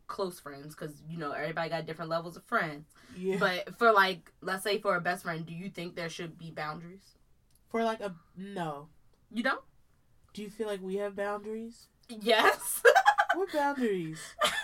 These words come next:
Speaker 1: I think we have some of the ones on this list.
Speaker 2: Um, okay, then I guess I have to hear them.
Speaker 1: <laughs>
Speaker 2: I'm being honest. Like, I'm like,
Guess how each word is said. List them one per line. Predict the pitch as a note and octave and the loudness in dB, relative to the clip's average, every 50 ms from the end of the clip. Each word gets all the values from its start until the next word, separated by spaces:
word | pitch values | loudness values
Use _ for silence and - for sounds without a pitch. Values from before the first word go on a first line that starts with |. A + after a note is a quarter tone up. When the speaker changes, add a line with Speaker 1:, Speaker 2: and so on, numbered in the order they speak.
| - - - - _ _ | 0 -2 -2 -2 _ _
Speaker 1:
I | - - - | 4 4 6
think | - A#4+ B4+ B4+ - | 6 2 2 10 12
we | A4 G#4+ A4 G#4+ F#4 | 12 12 12 12 12
have | F4 E4+ E4+ E4+ | 12 10 10 10
some | - E4+ E4 D#4+ | 8 6 8 8
of | D#4+ D#4 | 6 6
the | D4+ | 6
ones | D4 D4 D4 D4 D4 | 6 6 6 4 4
on | D4 C#4+ C#4 | 2 0 0
this | C4+ B3+ - | -2 -4 -6
list. | C4 B3+ C4+ D#4 G4 F4+ F#4+ A4 - - - - _ _ _ _ _ _ _ _ _ _ - | -4 -4 -2 -2 -2 -4 -8 -12 -16 -20 -20 -20 _ _ _ _ _ _ _ _ _ _ -6
Speaker 2:
Um, | G3 G3+ G3+ G3+ G3+ G3+ G3 F#3+ - - | -2 0 2 2 2 0 0 -4 -4 -2
okay, | G#3 A#3 B3 B3 A#3+ | -2 2 2 2 4
then | A#3 A3+ | 4 2
I | A3 G#3+ | 0 0
guess | G#3 A3+ A3+ - | -2 -2 -2 -2
I | A#3 A3 | -2 -4
have | A3 A3 | -4 -6
to | G#3+ | -8
hear | G#3 G#3+ G#3+ A3+ A#3 | -4 -2 -2 -2 -2
them. | G3 E3 D3+ C#3+ | -2 -4 -4 2
Speaker 1:
<laughs> | - F4 - - - G4+ - - - - A4 - - - - - - - - A#5+ A#5+ B5 A#5+ - B5 - _ _ _ _ - - - - - | 2 2 2 6 8 8 8 8 8 8 6 10 10 8 8 8 0 -4 -4 -4 -4 -2 -4 -4 -6 -6 _ _ _ _ -18 -18 -16 -12 -8
Speaker 2:
I'm | G3 A#3+ | -6 -2
being | C#4 F4+ D#4+ D4 | 0 2 2 4
honest. | C4 C#4 F#4+ G4+ B3+ G3+ G3+ F#3+ G#3 | 4 4 4 4 4 4 2 2 2
Like, | G3 F#3+ G3+ | 0 0 2
I'm | A#3 B3 B3 | 0 0 0
like, | A#3+ B3 B3 A3+ | 0 0 0 -2